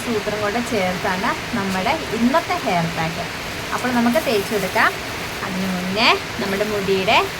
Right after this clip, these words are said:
ജടയൊക്കെ കളഞ്ഞ് റെഡിയാക്കി വെക്കണം ട്ടോ. പിന്നെ ഈ സംഭവം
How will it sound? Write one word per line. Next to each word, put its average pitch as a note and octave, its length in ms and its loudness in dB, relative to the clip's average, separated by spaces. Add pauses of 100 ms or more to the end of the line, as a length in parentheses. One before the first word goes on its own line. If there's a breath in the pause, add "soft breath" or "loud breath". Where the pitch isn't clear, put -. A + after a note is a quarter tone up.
(160)
ജടയൊക്കെ G3 440 0 (100)
കളഞ്ഞ് G3 460 0 (380)
റെഡിയാക്കി B3+ 560 2
വെക്കണം G3+ 340 -2
ട്ടോ. B3 120 6 (420)
പിന്നെ A3+ 240 0
ഈ - 20 -2 (140)
സംഭവം A#3 400 4